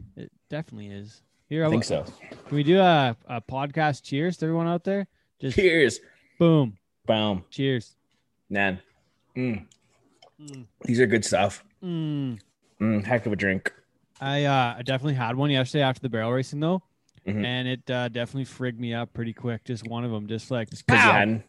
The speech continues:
Speaker 2: But they are, like, they're six, per-, they're, well, five percent, but, like,
Speaker 1: Five and a half?
Speaker 2: tequila,
Speaker 1: Five.
Speaker 2: man, like, that'll get you. If you're on an empty stomach, dude, like, next thing you
Speaker 1: And you're
Speaker 2: know.
Speaker 1: hot, sweat all day.
Speaker 2: Oh, man. That's,
Speaker 1: Ooh.
Speaker 2: that's understandable. But, yeah.
Speaker 1: Again,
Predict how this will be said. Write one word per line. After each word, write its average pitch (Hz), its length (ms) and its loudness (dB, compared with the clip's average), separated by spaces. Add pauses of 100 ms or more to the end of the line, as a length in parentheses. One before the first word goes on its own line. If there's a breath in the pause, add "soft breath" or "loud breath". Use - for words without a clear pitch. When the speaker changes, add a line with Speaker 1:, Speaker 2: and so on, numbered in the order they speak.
(460 soft breath)
Speaker 2:
But 131 80 4
they 196 100 10
are, 160 240 8
like, - 440 8
they're 135 120 8
six, - 300 2
per-, - 200 -4
they're, 127 220 2
well, 117 140 8
five 120 260 4
percent, 117 420 0
but, 98 100 0
like, 98 300 2
Speaker 1:
Five 117 200 -6
and 113 80 -8
a - 20 -8
half? 113 280 -8
Speaker 2:
tequila, 131 500 6
Speaker 1:
Five. - 20 2
Speaker 2:
man, 98 220 2
like, 101 200 0
that'll 131 240 6
get 131 300 2
you. 85 220 2
If 107 140 -2
you're 156 120 6
on 185 60 6
an 175 60 6
empty 160 220 4
stomach, 120 420 2
dude, 147 260 4
like, 92 260 4 (460 soft breath)
next 104 220 -2
thing 120 100 2
you 110 60 4
Speaker 1:
And 98 80 0
you're 95 80 0
Speaker 2:
know. 92 280 -2
Speaker 1:
hot, 110 240 -12 (140)
sweat 107 400 -12
all 113 140 -8
day. 120 340 -8
Speaker 2:
Oh, 107 260 6
man. 95 400 -2 (320)
That's, 160 340 2
Speaker 1:
Ooh. - 60 -12
Speaker 2:
that's 110 160 0
understandable. 101 800 0
But, 101 140 8
yeah. 107 240 6 (340)
Speaker 1:
Again, 139 400 -2